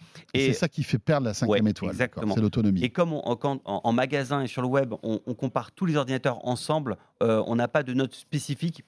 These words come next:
Speaker 2: pour la partie gaming.
Speaker 1: Ok.
Speaker 2: Donc c'est pour ça qu'ils perdent une étoile sur la partie gamer.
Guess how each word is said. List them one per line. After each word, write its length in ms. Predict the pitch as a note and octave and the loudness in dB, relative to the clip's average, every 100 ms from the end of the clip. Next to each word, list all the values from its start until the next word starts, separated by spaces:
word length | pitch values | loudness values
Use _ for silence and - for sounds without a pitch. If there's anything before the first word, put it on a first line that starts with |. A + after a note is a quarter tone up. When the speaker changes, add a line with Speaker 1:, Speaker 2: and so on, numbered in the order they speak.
| - | -4
Speaker 2:
pour 160 | C#3+ | 0
la 80 | C#3+ | 2
partie 260 | C3 - C3+ | 0 -10 -2
gaming. 380 | C3 A2+ F2 A2 | 0 0 -2 -6
Speaker 1:
Ok. 240 | - F#2 | -6 -4
Speaker 2:
Donc 220 | A#2+ C3 | -2 -4
c'est 140 | - A#2 | -6 -8
pour 100 | B2 | -4
ça 140 | D#3 | -2
qu'ils 480 | - - - - A2+ | -2 -4 -6 -4 0
perdent 180 | D3 C3 | 0 0
une 80 | C3 | -2
étoile 220 | A#2 C#3 | 0 0
sur 140 | - | 0
la 60 | A2+ | -4
partie 220 | A2 - | -4 -4
gamer. 280 | A2+ B2 | 0 2